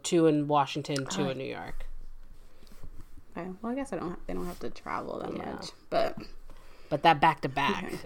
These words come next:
Speaker 1: ugh, it's, like, less than, <laughs>
Speaker 2: Oof.
Speaker 1: less than twenty-four hours apart. They're playing the Islanders twice.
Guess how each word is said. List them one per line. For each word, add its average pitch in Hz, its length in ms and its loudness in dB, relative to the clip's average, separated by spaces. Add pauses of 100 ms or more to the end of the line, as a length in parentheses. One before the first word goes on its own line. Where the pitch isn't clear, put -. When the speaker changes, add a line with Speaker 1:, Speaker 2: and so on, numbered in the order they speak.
Speaker 1:
ugh, 147 340 -6
it's, - 200 0
like, 156 120 6
less 160 260 8
than, 160 340 6 (200)
<laughs> - 260 0
Speaker 2:
Oof. 311 180 12
Speaker 1:
less - 220 6
than 392 160 12
twenty-four 320 640 6
hours 247 380 10
apart. 214 440 8 (160)
They're 202 140 6
playing 175 400 8
the 165 60 0
Islanders 156 400 -2
twice. - 320 -6